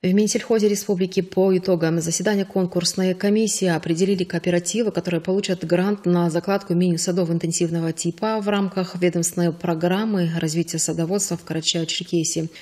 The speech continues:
Были поданы три заявки от смешанных сельскохозяйственных потребительских кооперативов. Это "Адиюх-один", "Зеленчук-две тысячи двадцать три" и "Алмаз".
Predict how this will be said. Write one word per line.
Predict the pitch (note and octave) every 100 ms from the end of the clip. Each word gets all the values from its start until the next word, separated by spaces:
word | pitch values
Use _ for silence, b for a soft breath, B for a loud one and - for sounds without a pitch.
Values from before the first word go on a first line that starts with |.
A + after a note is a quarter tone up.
| B
Были | E3+ G#3+ G3
поданы | G3 F#3 F3+
три | E3+ F#3
заявки | F3+ F3+ F3 E3 -
от | F3 E3+
смешанных | - F3+ D#3+ D#3 D#3+ D3+
сельскохозяйственных | - E3 - E3 F3 E3+ E3 E3 D#3+ - -
потребительских | E3 E3+ E3 D#3+ D#3+ - D#3
кооперативов. | - D#3+ D#3 D#3+ D#3 - E3 G#3 G3
Это | E3 E3 D#3+
"Адиюх-один", | D3+ D#3+ D#3 - D#3+ D#3 F3 G#3 G3
"Зеленчук-две | E3+ D3 D3+ D3 D#3+ D3+ - - D3
тысячи | D#3+ E3 D3+ - D#3+
двадцать | D#3+ D#3 - E3 D#3+
три" | F3+ G#3+
и | - F3
"Алмаз". | F3 E3 E3 D#3+ D3+